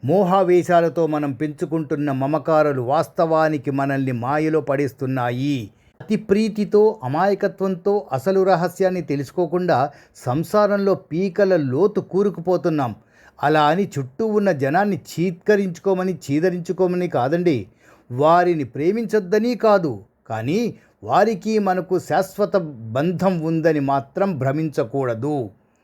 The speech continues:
వారితోటే మన లోకమని భావించకూడదు. భార్య, పుత్రులు, తల్లి, తండ్రి అందరితో కలిసిమెలిసి ఉండు. అందరికీ సేవ చెయ్యి. అత్యంత ఆత్మీయునిగా వారి పట్ల ప్రవర్తించు.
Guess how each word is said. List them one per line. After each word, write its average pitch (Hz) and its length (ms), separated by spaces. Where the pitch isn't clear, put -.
వారితోటే 196 1000
మన 156 260
లోకమని 175 600
భావించకూడదు. 139 1160
భార్య, 151 680
పుత్రులు, 175 600
తల్లి, 175 540
తండ్రి 165 560
అందరితో 208 580
కలిసిమెలిసి 175 840
ఉండు. 147 480
అందరికీ 214 540
సేవ 190 400
చెయ్యి. 196 340
అత్యంత 185 500
ఆత్మీయునిగా 202 840
వారి 185 260
పట్ల 170 280
ప్రవర్తించు. 160 680